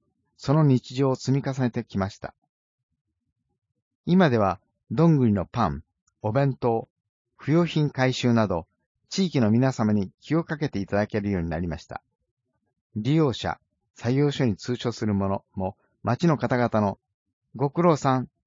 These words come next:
などのお声掛けに大きな勇気をいただいています。また、普段着での立ち振る舞いから違和感や誤解が払拭されるにつれて、お客さんも増加し、明るい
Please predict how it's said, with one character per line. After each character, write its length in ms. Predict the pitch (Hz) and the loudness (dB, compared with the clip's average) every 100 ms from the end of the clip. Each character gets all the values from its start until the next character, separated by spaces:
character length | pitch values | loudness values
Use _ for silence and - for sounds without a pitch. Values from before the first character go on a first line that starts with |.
| _ | _
な 140 | 123 | -2
ど 100 | 120 | 2
の 180 | 113 107 - | 0 0 -8
お 100 | 104 | -4
声 240 | 143 135 | 0 2
掛 160 | 131 127 | 0 0
け 80 | |
に 140 | 120 107 _ - | -2 -2 _ -2
大 180 | 180 | 0
き 120 | 180 127 | 2 0
な 80 | |
勇 220 | 98 131 123 | 2 0 0
気 120 | 104 | -4
を 40 | |
い 100 | 90 | -4
た 80 | 95 | -2
だ 100 | 95 | -2
い 80 | 92 | -2
て 120 | 95 | -4
い 60 | 85 | -4
ま 120 | 76 | -4
す。 200 | - _ _ _ _ _ _ _ _ _ _ _ | -10 _ _ _ _ _ _ _ _ _ _ _
ま 140 | 117 | -4
た、 200 | - 127 - _ _ _ _ _ | -2 -4 -4 _ _ _ _ _
普 120 | 131 | 0
段 200 | 180 185 | 4 4
着 60 | 180 | 4
で 100 | 151 | 2
の 80 | |
立 180 | 104 104 | 0 -6
ち 140 | - 135 | -8 -8
振 140 | 135 | -2
る 100 | 139 | 0
舞 160 | 107 90 | 0 0
い 20 | |
か 140 | 82 | -4
ら 180 | 73 71 _ _ _ 110 | -6 -8 _ _ _ 0
違 100 | 143 | 0
和 100 | 160 | 2
感 220 | 123 101 | 0 2
や 140 | 90 | 0
誤 160 | 85 107 | -4 -2
解 200 | 135 135 | 0 2
が 200 | 127 120 | 0 -2
払 320 | - - 151 | -12 -8 -8
拭 80 | - | -6
さ 180 | - 135 | -2 2
れ 80 | |
る 100 | 131 | 2
に 60 | 90 | 0
つ 160 | - 95 | -2 -6
れ 80 | |
て、 240 | 92 90 - _ _ _ _ _ _ _ | -4 -6 -8 _ _ _ _ _ _ _
お 120 | - 110 | -12 -4
客 180 | 135 | -4
さ 140 | - 131 | 0 2
ん 40 | |
も 100 | 120 | 2
増 180 | 98 110 | 0 -4
加 140 | 113 | -6
し、 240 | 117 151 - _ _ _ _ _ | -10 -12 -14 _ _ _ _ _
明 260 | - 151 151 | -8 -2 0
る 120 | 151 | 0
い 160 | 143 | -2